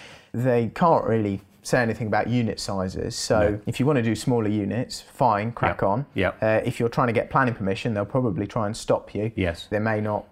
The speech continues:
Speaker 1: try and defend it based on unit sizes, but they'll use some other excuse. And then
Speaker 2: Yep.
Speaker 1: when you see them,
Speaker 2: Yep.
Speaker 1: they'll, they'll say, "Oh, well, we can't defend the unit sizes, but we think they're too small. And if you do them that size,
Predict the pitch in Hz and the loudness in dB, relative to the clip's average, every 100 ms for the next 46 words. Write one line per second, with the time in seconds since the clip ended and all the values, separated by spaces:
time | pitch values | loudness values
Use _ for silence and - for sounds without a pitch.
0 | - - 110 107 - 113 107 - 107 - | -8 -2 0 0 0 -2 0 0 0 0
1 | 107 151 120 - 120 127 135 - 107 107 | 0 2 0 2 2 2 0 -2 0 0
2 | 110 107 - 107 107 107 - - 117 117 | 0 -2 -2 -2 0 0 -2 -2 -2 -2
3 | 110 101 85 104 98 - 110 101 101 107 | -2 0 0 -2 -4 0 0 0 0 0
4 | 101 101 110 104 113 117 92 98 101 - | -2 -2 -4 0 0 0 2 0 0 -8
5 | _ 98 - 127 92 123 135 120 117 127 | _ -6 0 0 0 0 2 2 2 2
6 | 123 - 127 123 160 156 123 123 - _ | 0 2 2 4 2 4 4 4 -2 _
7 | 170 165 185 113 - 120 - 120 113 120 | -4 -2 -2 -2 0 -2 0 0 2 -2
8 | - 117 117 127 143 127 110 110 110 - | -4 -4 -2 0 2 2 0 -2 -2 0
9 | 113 110 107 | 2 2 0